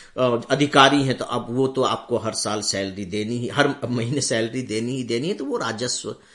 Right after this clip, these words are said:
व्यय कहलाता है। तो जो पूंजीगत व्यय है, याद रखिए कि पूंजीगत खर्च हिंदी में कह दिया जाता है,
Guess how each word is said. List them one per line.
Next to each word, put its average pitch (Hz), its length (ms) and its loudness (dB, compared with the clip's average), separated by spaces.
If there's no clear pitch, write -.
व्यय 104 220 0
कहलाता 92 460 -6
है। 175 60 -2
तो 220 80 -2
जो 214 120 4
पूंजीगत 220 640 2
व्यय 107 260 0
है, 117 320 -2
याद 98 280 -4
रखिए 95 260 -6
कि 143 100 -8
पूंजीगत 123 540 -2
खर्च - 280 -4
हिंदी 110 200 -4
में 107 140 -6
कह 123 140 -8
दिया 98 240 -6
जाता - 280 -14
है, 196 220 -10